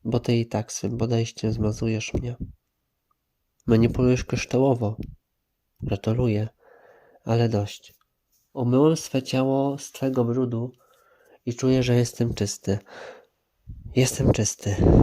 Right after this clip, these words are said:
Założę się, że gdybym chciał twojej pomocy, ty byś olał mnie. Oblałeś mnie kwasem łez. Woda brudna po stos.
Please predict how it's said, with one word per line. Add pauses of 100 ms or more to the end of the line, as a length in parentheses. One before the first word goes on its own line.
(1160)
Założę
się,
że
gdybym
chciał
twojej
pomocy, (840)
ty
byś
olał
mnie. (1120)
Oblałeś
mnie
kwasem
łez. (380)
Woda
brudna
po
stos.